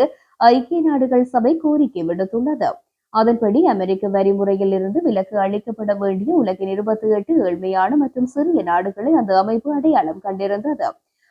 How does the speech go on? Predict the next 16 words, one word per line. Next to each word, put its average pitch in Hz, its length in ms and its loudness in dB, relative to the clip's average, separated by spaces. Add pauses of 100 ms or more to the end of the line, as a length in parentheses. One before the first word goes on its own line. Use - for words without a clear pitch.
அந்த 262 180 4
நாடுகள் 285 560 2
கடுமையான 226 560 2
பொருளாதார 262 720 2
ஆபத்தில் 190 420 0
இருக்கக்கூடும் 226 580 0
என்றும் 285 320 0
அந்த 190 200 -2
அமைப்பு 247 320 0
கூறியுள்ளதாக 196 1000 0 (420)
வெளிநாட்டு 285 600 4
ஊடகங்கள் 262 680 2
தெரிவிக்கின்றன. 196 680 -2 (420)
இருப்பினும் 226 480 4
இந்த 175 180 0
இருபத்தி 233 360 2